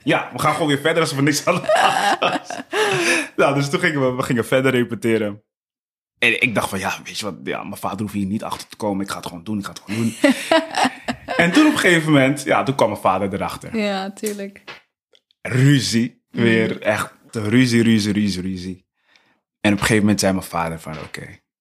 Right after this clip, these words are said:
Speaker 1: dit is de laatste voorstelling die je gaat doen ever. En daarna is het klaar met theater." En ik dacht in mijn hoofd, "Weet je wat, laat me het nu toch maar gewoon doen. Dan is dit mijn laatste voorstelling."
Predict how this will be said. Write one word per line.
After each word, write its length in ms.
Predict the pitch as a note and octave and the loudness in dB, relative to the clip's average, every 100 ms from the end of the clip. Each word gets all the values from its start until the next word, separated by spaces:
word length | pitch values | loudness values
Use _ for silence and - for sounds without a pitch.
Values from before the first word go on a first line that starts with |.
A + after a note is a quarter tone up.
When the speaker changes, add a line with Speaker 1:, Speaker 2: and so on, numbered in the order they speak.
| _ - | _ -2
Speaker 1:
dit 280 | G2+ G2+ - | 0 0 0
is 180 | G2 | 0
de 140 | - D#2+ | -2 0
laatste 380 | E2+ F#2 G2 G2 | 2 4 2 -2
voorstelling 520 | - F2+ - - - | -4 -4 -4 -6 -6
die 80 | F#2+ | -4
je 60 | |
gaat 220 | F2 D#2+ D#2+ | -4 -8 -6
doen 160 | F2+ | -2
ever. 380 | F2 F2 D2 - - | 0 0 -4 -14 -2
En 160 | G2 | 0
daarna 280 | F#2 G2 F#2+ | 4 4 2
is 160 | F#2 - | -2 -6
het 220 | - - | -10 -6
klaar 540 | - G#2 F2+ D2 - - | 0 4 4 2 -8 -14
met 180 | C#2+ | -12
theater." 460 | D2 C2+ - _ _ _ _ _ _ _ - - - | -8 -8 -10 _ _ _ _ _ _ _ -20 -20 -2
En 260 | G2+ G2+ | 0 2
ik 180 | B2 A2+ | 2 2
dacht 200 | G#2+ - | 0 -2
in 80 | F#2+ | -6
mijn 120 | F2 | -4
hoofd, 360 | F2 F2 - _ - | -6 -8 -12 _ -8
"Weet 180 | - | -6
je 80 | B2 | -4
wat, 180 | B2+ - | -6 -8
laat 400 | - G#2 A2+ C3+ | -10 0 4 4
me 80 | A#2+ | 4
het 100 | G2+ | 2
nu 120 | F#2 F2 | 0 -2
toch 140 | - | -4
maar 120 | E2+ | -4
gewoon 240 | - D2+ C2+ | -4 -8 -12
doen. 160 | - _ _ _ _ _ | -18 _ _ _ _ _
Dan 200 | _ A2+ | _ 0
is 100 | G#2+ | 2
dit 120 | G2 C#3 | 2 4
mijn 120 | A#2+ | 4
laatste 240 | B2+ B2+ | 4 2
voorstelling." 680 | A#2 B2 B2+ B2+ B2 B2 - | 0 0 4 4 4 2 -4